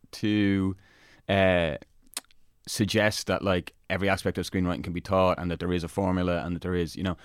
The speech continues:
but there, I think there are useful insights and useful practices, useful tools that you can give to people, or ways of looking at it that you have discovered over the years, or things that you've taken from other people, um, that have helped you understand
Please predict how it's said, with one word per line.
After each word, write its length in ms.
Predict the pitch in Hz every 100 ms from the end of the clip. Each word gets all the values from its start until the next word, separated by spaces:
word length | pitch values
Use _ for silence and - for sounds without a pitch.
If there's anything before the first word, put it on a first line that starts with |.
| - -
but 100 | 95
there, 100 | 120
I 40 | 110
think 280 | - 147 135
there 180 | 123
are 480 | 120 117 113 107 98 - - _
useful 440 | - 113 110 - 98
insights 580 | 104 - 101 90 - -
and 160 | 98
useful 280 | 95 95 95
practices, 640 | - 95 95 98 - 90 82
useful 280 | 98 -
tools 420 | 87 - 101 98 92
that 160 | 92
you 80 | 78
can 100 | 87
give 180 | 90 92
to 80 | 90
people, 360 | 92 - 87 - -
or 80 | -
ways 280 | 107 117 117
of 100 | 107
looking 280 | 107 113 113
at 100 | 107
it 80 | 95
that 140 | 90
you 120 | 110
have 100 | 104
discovered 540 | 95 - - 107 101 98
over 180 | 98 92
the 60 |
years, 380 | 98 98 98 87
or 180 | 92 90 - - _ -
things 160 | 113 101
that 100 | 104
you've 100 | 92
taken 240 | 101 85
from 180 | 98 95
other 160 | 104
people, 580 | 98 110 104 104 104 95 -
um, 540 | 98 95 92 90 80 - _ - - - -
that 420 | 104 98 92 - _ _ -
have 260 | 104 78
helped 600 | - - - 101 104 - _ -
you 320 | 92 98 95
understand 1040 | 95 90 - - 95 95 95 90 90 87